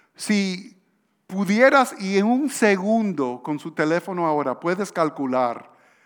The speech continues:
el tiempo que usted dedica a las redes sociales y el tiempo que usted dedica a, su tel-, a,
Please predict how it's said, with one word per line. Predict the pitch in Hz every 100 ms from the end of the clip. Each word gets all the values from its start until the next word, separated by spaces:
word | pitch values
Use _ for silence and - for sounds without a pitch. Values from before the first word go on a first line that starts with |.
| _ _ -
el | 156 151
tiempo | 185 220 254 202
que | 160
usted | 143 190
dedica | 180 170 143 196 - 120
a | 113 131
las | 131 127
redes | 156 151 185 180
sociales | 165 - 120 110 127 160 - - - -
y | 185
el | 190
tiempo | 190 247 277 247 -
que |
usted | 180 - 214
dedica | 220 196 226 214 185
a, | 180
su | - 185
tel-, | 196
a, | -